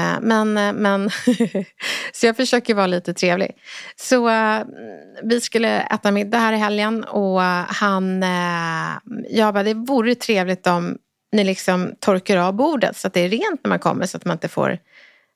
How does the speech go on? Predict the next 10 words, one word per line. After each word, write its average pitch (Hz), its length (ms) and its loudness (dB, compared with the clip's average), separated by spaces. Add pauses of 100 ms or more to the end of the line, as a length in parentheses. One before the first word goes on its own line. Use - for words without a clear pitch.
(120)
andra 190 340 4
matrester - 560 -2
på." - 240 -4
Så 262 360 0 (160)
lite 285 320 -4
så 247 120 2
här, 185 260 0 (160)
jag 226 340 2
dammsuger 240 640 2
alltid - 420 -2